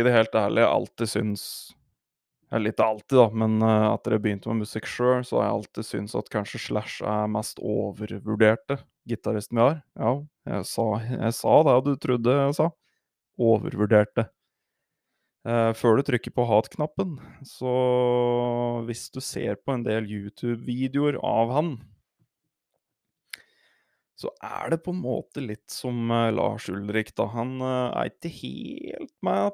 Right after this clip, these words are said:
på noten noen ganger. Eh, altså, det er jo ikke noe som slår når han spiller Gudfaren, eh, theme. Eh, altså, det er jo dritbra. Eh, men jeg har alltid syntes at han kanskje er litt overvurdert.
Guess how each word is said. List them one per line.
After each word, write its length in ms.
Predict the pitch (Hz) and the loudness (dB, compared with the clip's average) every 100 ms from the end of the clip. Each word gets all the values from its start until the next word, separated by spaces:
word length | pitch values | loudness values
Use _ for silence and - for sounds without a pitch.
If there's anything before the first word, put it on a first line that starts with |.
| - | -2
på 240 | 202 202 | -2 0
noten 400 | 190 170 - - | 2 0 -2 -4
noen 160 | 170 170 170 | -2 0 0
ganger. 300 | 170 165 110 - _ _ - | 2 2 0 -16 _ _ -4
Eh, 580 | 120 131 131 131 131 123 | -2 0 2 2 2 0
altså, 240 | 117 120 | 0 2
det 60 | 117 | 4
er 20 | |
jo 100 | 113 | 2
ikke 120 | - | -2
noe 80 | 107 | -6
som 160 | 123 - | -6 -4
slår 300 | 107 107 110 | 0 2 4
når 60 | |
han 160 | 120 123 | 2 0
spiller 460 | - 107 110 120 120 | -2 2 2 0 0
Gudfaren, 840 | 117 107 104 - 110 107 110 110 | 0 -2 -4 0 2 2 0 0
eh, 220 | 110 110 | 0 0
theme. 440 | 110 131 143 147 123 _ _ _ _ _ _ _ _ _ _ 110 | -2 -2 -2 -4 -8 _ _ _ _ _ _ _ _ _ _ -2
Eh, 600 | 110 113 113 110 110 107 | 0 2 0 0 0 -2
altså, 160 | 104 107 | -2 2
det 80 | |
er 120 | 101 107 | 2 2
jo 100 | 104 | 0
dritbra. 520 | 110 - 135 170 170 - | -4 0 0 0 -2 -10
Eh, 460 | - 110 113 113 113 | -6 -2 0 0 -2
men 1000 | 113 113 110 110 110 110 113 117 120 - _ _ _ _ - | -2 -2 -4 -2 -2 0 0 0 -2 -8 _ _ _ _ -4
jeg 140 | 113 | 0
har 140 | 110 - | 0 0
alltid 320 | 104 - 110 | -4 -8 -8
syntes 240 | 110 104 | -6 -4
at 120 | 110 107 | -2 -2
han 140 | 107 | -2
kanskje 300 | 107 104 104 | -2 0 0
er 60 | 104 | 0
litt 160 | 107 | 0
overvurdert. 560 | 107 107 104 104 104 | 0 -2 -2 0 0